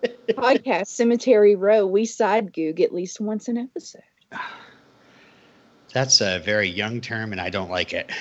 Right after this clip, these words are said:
Speaker 2: It, it's, it just goes to show that I guess we don't do our research very well, come to think of it. But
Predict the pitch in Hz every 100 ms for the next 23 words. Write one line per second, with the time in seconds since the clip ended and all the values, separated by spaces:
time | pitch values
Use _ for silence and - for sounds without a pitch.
0 | - 226 240 - 247 - - - 226 -
1 | _ 202 240 240 208 240 214 233 202 214
2 | 190 196 220 190 185 180 180 170 180 285
3 | 170 - - - 67 - - 170 175 226
4 | - - - - _ _ 185 175 -